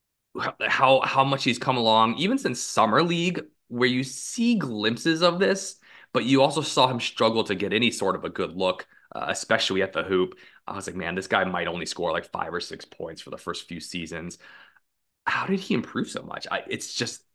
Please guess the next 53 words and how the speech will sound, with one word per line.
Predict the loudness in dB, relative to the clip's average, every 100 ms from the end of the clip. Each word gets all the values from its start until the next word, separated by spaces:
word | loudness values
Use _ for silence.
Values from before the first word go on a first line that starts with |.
| _ _
I | -8
think | -4 -2
it's | 4
an, | 4
a, | 4 2 -2 -2
it's | -2
a | -2
testament | 0 -2 0 0 0 0
to | 2 4 2 -2 _ _
his | -4 -2
mentality. | -4 2 4 6 4 -2
He | -4
has | -4 -2
a, |
a, | -2 -2 -4 -4
a | -4
military | 0 2 2 4 4 4 4
upbringing. | -2 -2 -2 -2 -4
I |
believe | -2 -2
his | 0
dad | 2 2
was | 0 -2
in |
the | -4
military. | -2 -2 0 0 2 0 -4
I | _ _ -12
believe | -8 -4
he |
went | -4 -4
to |
boarding | -4 0 0 0 -6
school. | -8 -6 -4 -2 -2
I | -2
c-, | -4
I | -6
could | -4
be | -4
wrong | -2 -2 -4
on | -6 -8
that, | -8 -6
but | -8
I | -8
believe | -8 -6
that's | -6 -4
what | -2
I | -2
heard. | -2 -2 -4 -10 -20 -10 -4
It's | -2
just, | -2 -4
he's, | -4 0 0 -4 _
he | -10 -2 4 4 4 0 -12 _ _ 2
thinks | 2 2 -6 -10